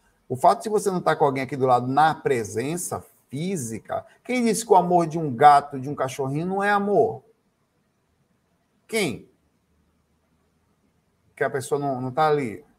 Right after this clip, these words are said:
né? Lógico que, indo direto ao seu ponto, nós sentimos falta de alguém, falta de um amigo, falta de uma presença, falta de uma conversa, falta de uma, cara, sabe que coisas mais simples no mundo? Às vezes as pessoas são muito artificiais, às vezes você sente falta das coisas mais simples, tipo,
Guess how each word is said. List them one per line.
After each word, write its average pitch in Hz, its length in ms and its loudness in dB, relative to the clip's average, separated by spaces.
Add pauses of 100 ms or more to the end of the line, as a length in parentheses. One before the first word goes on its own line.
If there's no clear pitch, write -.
(100)
né? 104 240 -14 (320)
Lógico 185 640 2
que, 113 420 -12
indo 151 180 -8
direto 131 360 -2
ao 110 60 -6
seu 151 200 -2
ponto, 151 540 -2 (260)
nós 151 200 0
sentimos 139 460 -6
falta 127 360 0
de 117 100 -6
alguém, 107 340 -4
falta 113 320 -4
de 117 80 -10
um 131 60 -2
amigo, 120 380 -2
falta 123 320 -2
de 117 80 -10
uma 113 80 -6
presença, 117 580 -6
falta 120 280 -4
de 120 60 -6
uma 117 80 -6
conversa, 135 520 0
falta 202 240 -4
de 185 80 -8
uma, 180 100 -4 (220)
cara, 220 240 4
sabe - 180 -2
que - 120 -8
coisas 175 300 0
mais 330 220 -2
simples 156 340 -8
no 127 80 0
mundo? 123 440 -2 (440)
Às 165 160 2
vezes 190 100 0
as 190 40 -14
pessoas 196 240 2
são 196 100 -2
muito 202 220 -2
artificiais, 127 800 0
às 147 60 0
vezes 190 160 -2
você 190 60 -6
sente 180 260 -6
falta 185 260 -2
das 160 100 -6
coisas 160 220 -4
mais 185 220 -2
simples, 131 420 -8
tipo, 165 460 0